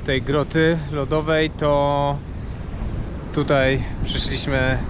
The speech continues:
z tamtąd po drodze na taki punkt widokowy kolejny, gdzie możemy zobaczyć z innej perspektywy ten lodowiec,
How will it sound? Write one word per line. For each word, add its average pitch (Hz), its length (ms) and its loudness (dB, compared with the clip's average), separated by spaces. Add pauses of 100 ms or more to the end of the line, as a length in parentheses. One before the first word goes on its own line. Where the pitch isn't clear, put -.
(160)
z 123 640 2
tamtąd 156 480 0
po 139 140 -2
drodze 147 520 2 (960)
na 131 140 2
taki 131 480 2 (220)
punkt 156 420 0 (160)
widokowy 139 720 2
kolejny, 143 580 2 (2000)
gdzie 165 160 4
możemy 160 420 2
zobaczyć 151 560 2 (580)
z - 40 2
innej 160 280 4
perspektywy 151 680 0
ten 139 220 2
lodowiec, 160 520 2